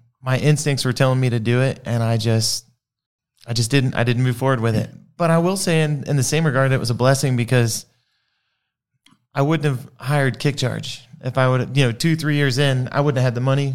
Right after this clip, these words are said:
I wouldn't have, I wouldn't have been able to do it that way. But in hindsight, if we would have become more marketable earlier, we would have grown a lot faster. We were always good at air conditioning.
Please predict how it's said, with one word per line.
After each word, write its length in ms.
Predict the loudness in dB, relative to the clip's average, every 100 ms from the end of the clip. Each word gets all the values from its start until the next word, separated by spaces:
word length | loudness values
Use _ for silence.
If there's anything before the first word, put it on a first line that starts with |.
| -6
I 80 | -2
wouldn't 240 | -2 0
have, 240 | -4 -6 -18 _
I 80 | -4
wouldn't 220 | 0 0
have 280 | -2 -4 -2
been 140 | 0
able 200 | 0 0
to 60 | -2
do 160 | 0
it 100 | 0
that 180 | 0 0
way. 260 | 0 -2 -6 -12 _ _ _
But 120 | -2 0
in 200 | 2 0
hindsight, 640 | 0 0 0 0 0 -4 -16 _ _ _ _ _ -8
if 140 | -4
we 140 | -2 0
would 100 | -2
have 60 |
become 280 | -2 0 0
more 200 | 0 0
marketable 500 | 0 0 0 0 0
earlier, 640 | 2 2 2 0 -2 -4 -8 _ _
we 160 | -2 0
would 100 | 0
have 80 | 0
grown 160 | 0
a 80 | 2
lot 220 | 0 -2
faster. 480 | -6 -6 -8 -12 -16 _ _ _ _ _ _ _
We 120 | -2 0
were 200 | 0 0
always 340 | 0 0 0
good 160 | -2 -4
at 100 | -6
air 100 | -6
conditioning. 560 | -6 -6 -8 -8 -12